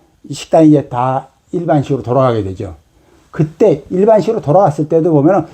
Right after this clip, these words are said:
그 사람이, 마른 사람의 식생활, 습-, 입맛 이런 거로 좀 더 교정이 돼야 돼요. 그게 완벽한 성공, 그게 진짜 다이어트인 거예요.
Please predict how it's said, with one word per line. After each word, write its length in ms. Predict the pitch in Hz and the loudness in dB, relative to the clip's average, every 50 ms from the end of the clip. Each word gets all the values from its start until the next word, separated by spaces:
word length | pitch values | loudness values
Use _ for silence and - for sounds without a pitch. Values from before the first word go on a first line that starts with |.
| - - _ _ _ | -20 -20 _ _ _
그 180 | - - 175 165 | -4 -2 0 0
사람이, 400 | 156 185 180 160 160 165 202 196 - - _ - | 2 2 4 4 4 2 0 -4 -12 -20 _ -8
마른 460 | - 135 131 131 147 170 190 208 214 170 | -4 -2 0 2 2 2 2 2 0 0
사람의 440 | 175 180 175 170 170 202 208 - - _ _ | 2 2 4 4 2 0 -4 -8 -12 _ _
식생활, 680 | - - - 214 - - - 208 185 180 214 220 - - | -20 -18 -16 -16 -12 -4 0 2 2 4 2 2 -2 -8
습-, 260 | - - - - - _ _ _ _ _ _ _ - | -18 -20 -20 -20 -20 _ _ _ _ _ _ _ -4
입맛 540 | 196 196 202 202 196 202 208 202 - _ _ - | 0 0 2 4 4 2 2 0 -4 _ _ -8
이런 180 | 175 180 190 185 | -6 -4 -2 0
거로 160 | 190 185 196 | 0 0 0
좀 120 | 196 180 | -4 -6
더 100 | 160 165 | -8 -6
교정이 360 | - 151 156 165 196 208 160 151 | -2 0 2 2 2 2 0 -2
돼야 260 | 123 139 156 165 139 | 0 0 2 2 2
돼요. 180 | 131 113 98 - - _ _ _ | 0 -2 -4 -6 -14 _ _ _
그게 160 | - 175 220 | -2 0 2
완벽한 640 | 202 151 - - 139 160 160 190 - - 165 143 | 2 0 0 -2 -4 -2 -2 -2 -2 0 0 0
성공, 340 | - 139 131 113 107 107 104 - - - _ | 0 0 -4 -4 -6 -8 -8 -12 -16 -20 _
그게 440 | - - 165 170 233 254 247 247 - - _ - | -4 -2 0 4 4 4 4 2 -2 -14 _ -8
진짜 360 | - 185 202 - - 208 160 | -4 -2 -2 -2 0 -2 0
다이어트인 380 | 147 139 127 117 - 110 113 | 2 0 0 0 -4 -8 -10
거예요. 400 | 107 104 98 95 101 113 117 - | -8 -8 -8 -10 -10 -10 -10 -10